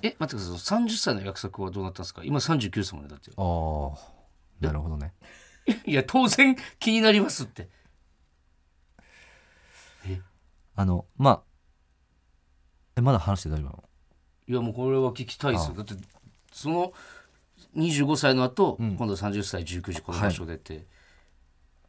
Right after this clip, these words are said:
Speaker 1: え、行ったんすか？
Speaker 2: だって、今回は全部分かってるわけだから。
Speaker 1: はい。
Speaker 2: で、
Speaker 1: 俺そっから先を知らないから。
Speaker 2: あ、そうだよね。
Speaker 1: はい。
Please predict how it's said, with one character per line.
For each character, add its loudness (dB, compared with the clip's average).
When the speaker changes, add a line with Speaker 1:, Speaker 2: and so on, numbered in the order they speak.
Speaker 1:
え、 -2
行 -6
っ -20
た 0
ん -2
す -10
か？ -18
Speaker 2:
だ 6
っ -14
て、 -2
今 4
回 4
は 0
全 8
部 8
分 6
か 4
っ 0
て 2
る 2
わ -2
け -6
だ -6
か -8
ら。 -8
Speaker 1:
は -6
い。 -10
Speaker 2:
で、 2
Speaker 1:
俺 0
そ -2
っ -6
か 2
ら 4
先 -4
を -2
知 -4
ら 0
な 0
い -4
か -8
ら。 -14
Speaker 2:
あ、 8
そ -8
う -6
だ -8
よ -16
ね。 -20
Speaker 1:
は -6
い。 -12